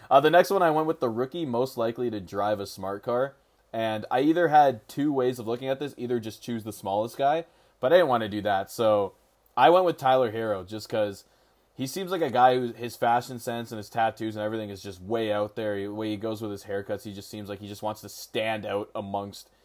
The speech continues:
anyone, and he just seems like the type of guy who'd be like, "You know what? I have all this money, I have all this fame, get all these girls. I'm just gonna, I'm just gonna whip around in a smart car because I can."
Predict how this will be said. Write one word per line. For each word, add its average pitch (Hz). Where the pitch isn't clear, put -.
anyone, 131
and 113
he 135
just 160
seems 156
like 147
the -
type 139
of 120
guy 139
who'd 117
be 113
like, 110
"You 123
know 156
what? 143
I 131
have 127
all 123
this 127
money, 127
I 117
have 110
all 117
this 117
fame, 120
get 117
all 120
these 113
girls. 113
I'm 123
just 143
gonna, 127
I'm 117
just 139
gonna 139
whip 104
around 110
in 104
a 101
smart 123
car 95
because 92
I 95
can." 107